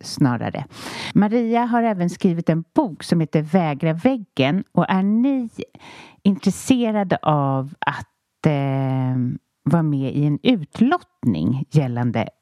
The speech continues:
den boken? Det är två böcker som lottas ut, och Maria kommer berätta om den här podden i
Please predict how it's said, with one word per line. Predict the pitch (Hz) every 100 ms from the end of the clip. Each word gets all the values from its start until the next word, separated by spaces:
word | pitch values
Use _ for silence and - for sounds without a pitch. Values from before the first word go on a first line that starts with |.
| -
den | 127 113
boken? | 101 101 107 - 113 - - -
Det | 160
är |
två | 156 - - 254 262
böcker | 240 208 - -
som | 180 170
lottas | 151 - 135 -
ut, | 123 170 220 - - - - - - -
och | 160 147 - - 160
Maria | 160 170 165
kommer | - 185 165
berätta | 175 196 - 185
om | 170
den | 170
här | 147
podden | - 151 143 139 135
i | 131